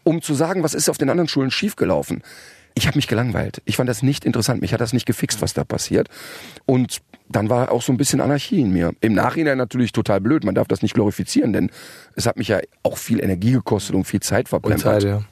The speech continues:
Speaker 2: Hast du zu dieser Frau heute noch Kontakt?
Speaker 1: Ich hab zu der heute noch Kontakt und wir haben, achtundzwanzigsten dritten hab ich die letzte Show von dieser Tour. Und zu der Daniela hab ich sie auch eingeladen. Und ich, äh, hoffe, dass sie kommt,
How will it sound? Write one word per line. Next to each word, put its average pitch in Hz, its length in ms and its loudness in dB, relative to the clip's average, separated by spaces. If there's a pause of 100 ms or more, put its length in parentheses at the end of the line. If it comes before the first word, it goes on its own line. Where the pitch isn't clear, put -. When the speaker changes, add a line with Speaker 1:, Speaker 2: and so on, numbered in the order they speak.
(120)
Speaker 2:
Hast - 260 -6
du 190 60 0
zu 170 160 -2
dieser 143 240 2
Frau 139 280 0
heute 151 220 0
noch 147 160 -2
Kontakt? - 440 -2 (220)
Speaker 1:
Ich - 60 -8
hab - 100 0
zu 104 100 0
der 87 140 4
heute 135 260 2
noch 165 160 -4
Kontakt - 460 -2
und 113 180 0
wir 107 160 2
haben, 107 340 2 (580)
achtundzwanzigsten 110 640 0
dritten 120 360 0
hab 101 100 0
ich 95 100 -6
die 95 180 2
letzte 131 320 2
Show 117 300 0
von 92 180 -2
dieser 101 240 0
Tour. 113 280 2 (640)
Und 117 180 0
zu 120 120 -2
der 117 220 4
Daniela 113 340 2
hab 120 80 0
ich 123 80 -8
sie 135 100 0
auch 98 100 0
eingeladen. 82 640 -2
Und 104 200 -2
ich, - 280 -6
äh, 82 140 2
hoffe, 113 320 0
dass - 160 -2
sie - 80 -8
kommt, 240 400 0